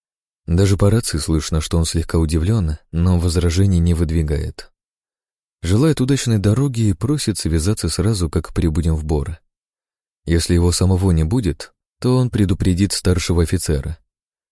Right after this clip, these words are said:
Подтверждаю, что все поняли, и сообщим, как только прибудем. После чего прошу обеспечить свободный проезд через Нижний.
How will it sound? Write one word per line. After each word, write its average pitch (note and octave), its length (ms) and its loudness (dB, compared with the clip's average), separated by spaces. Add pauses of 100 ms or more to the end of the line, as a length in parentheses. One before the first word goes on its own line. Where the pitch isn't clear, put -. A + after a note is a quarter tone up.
(400)
Подтверждаю, F#2 520 2
что - 180 0
все D2+ 200 -4
поняли, G#2 500 0
и D#2 120 0
сообщим, E2+ 540 0
как - 200 -2
только D#2+ 280 -2
прибудем. D2 560 -2 (600)
После F2 260 0
чего E2+ 240 0
прошу E2 300 0
обеспечить D#2+ 540 -2
свободный E2 420 0
проезд E2+ 440 0
через D#2+ 320 0
Нижний. D#2 460 -2